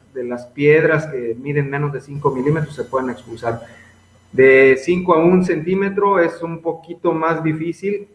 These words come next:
eh, es bastante, diría yo, complicado pasarlas, y no se diga más de un centímetro, ¿no? Piedras más de un centímetro son las que de repente sí nos van a causar una, una urgencia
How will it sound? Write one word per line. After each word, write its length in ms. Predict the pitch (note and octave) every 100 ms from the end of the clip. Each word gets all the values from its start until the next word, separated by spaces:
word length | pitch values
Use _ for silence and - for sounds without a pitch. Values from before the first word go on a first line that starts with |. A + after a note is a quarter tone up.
| _
eh, 300 | C3+ B2+ B2+ B2
es 300 | C#3+ C#3+ -
bastante, 1000 | B2+ B2 - D3 E3 - D#3+ C#3+ B2+ - _ _ _ _
diría 260 | C3+ C3 C#3+
yo, 180 | D#3 D#3
complicado 580 | C#3+ - B2+ D3 D3+
pasarlas, 560 | D3 B2+ C#3+ D#3+ F#3 -
y 40 |
no 140 | C#3+ E3
se 120 | E3+
diga 240 | D#3 D#3+
más 200 | D3 D3
de 100 | C#3+
un 80 | D3+
centímetro, 680 | D3 C3 B2 C3+ B2+ A#2+ B2+
¿no? 220 | C3 D#3+
Piedras 360 | D#3 D#3 D#3 D#3
más 160 | D3 D3
de 80 | D3+
un 60 |
centímetro 680 | D3 C3 D#3 E3+ E3 E3+ D#3+
son 240 | D3+ D3
las 160 | D3 D3
que 300 | C3 A#2 A2+ - - - _ -
de 120 | B2
repente 460 | B2 - D3 D3
sí 240 | D3+ D3 D3
nos 140 | C#3+
van 140 | C#3 C#3
a 80 | C#3
causar 400 | B2 A#2+ C3 B2+
una, 460 | C3+ C3 A#2 - B2
una 200 | C3+ C3+
urgencia 880 | A#2+ C3 C3+ C3 D3+ B2+ A#2 -